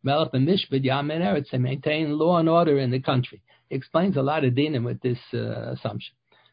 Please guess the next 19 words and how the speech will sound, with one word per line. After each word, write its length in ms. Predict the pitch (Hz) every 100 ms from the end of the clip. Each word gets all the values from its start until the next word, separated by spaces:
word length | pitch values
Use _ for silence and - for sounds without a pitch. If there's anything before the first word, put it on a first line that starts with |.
| _ -
So 100 | 117
it's 160 | 127 -
to 100 | 127
keep 260 | 185 -
everyone 440 | 165 175 165 147 139
healthy 400 | 135 131 131 127
and 120 | 131
to 60 | 117
prevent 420 | 120 117 165 170
someone 360 | 139 143 139
from 220 | 143 123 -
causing 340 | 143 135 131
others 300 | 196 233 185
from 140 | 123
getting 320 | 120 120 120 123
sick, 260 | 123 127
from 140 | 120 117
infecting 480 | 131 139 139 139 151
others. 280 | 233 147